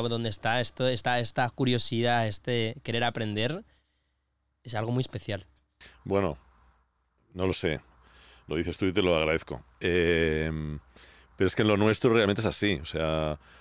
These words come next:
Speaker 2: nuestro oficio, antes lo hablábamos, ¿no? Nuestro oficio s-, ya no es lo que era. O sea, prácticamente ha desaparecido lo que sabíamos hacer hace veinte años, quince años. Por tanto, yo estoy realmente aprendiendo. O sea,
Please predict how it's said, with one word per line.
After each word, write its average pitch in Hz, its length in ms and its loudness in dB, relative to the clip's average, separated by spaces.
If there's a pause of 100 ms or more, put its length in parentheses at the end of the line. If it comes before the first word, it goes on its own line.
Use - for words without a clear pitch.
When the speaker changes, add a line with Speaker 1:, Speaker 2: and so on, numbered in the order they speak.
(140)
Speaker 2:
nuestro 85 380 -2
oficio, 117 680 4
antes 95 240 0
lo 92 80 4
hablábamos, 85 360 2
¿no? 110 140 -6 (380)
Nuestro 87 160 -10
oficio 110 520 0
s-, - 340 -12 (240)
ya 90 160 0
no 95 100 4
es 90 100 2
lo 80 100 0
que 107 100 2
era. 92 160 4
O 76 40 2
sea, 78 540 0 (500)
prácticamente 87 500 0
ha - 20 6
desaparecido 80 760 2
lo 76 120 -6
que 73 360 -4
sabíamos 82 340 -4
hacer 82 240 -4 (100)
hace 73 460 -4 (380)
veinte 85 320 -2
años, 85 220 -2
quince 87 260 -2
años. 73 280 -6 (560)
Por 82 220 0
tanto, 82 280 0
yo 92 40 4
estoy 95 200 2
realmente 90 240 2
aprendiendo. 85 420 0
O - 40 -2
sea, 71 180 -6